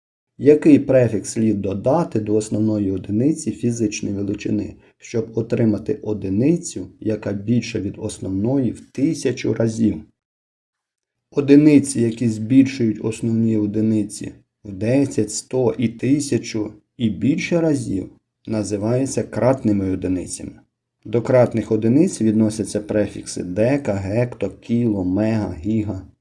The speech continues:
І ось, серед перерахованих ми бачимо, до кратних відносяться В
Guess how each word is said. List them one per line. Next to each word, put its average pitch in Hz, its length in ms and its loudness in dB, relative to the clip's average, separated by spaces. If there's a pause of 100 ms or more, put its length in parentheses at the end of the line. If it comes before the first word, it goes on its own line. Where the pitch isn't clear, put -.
(320)
І 156 100 4
ось, 110 460 2 (300)
серед 127 400 2
перерахованих 147 960 4
ми 113 100 2
бачимо, 110 520 0 (540)
до 104 180 2
кратних 123 720 0
відносяться 113 720 0
В 123 400 0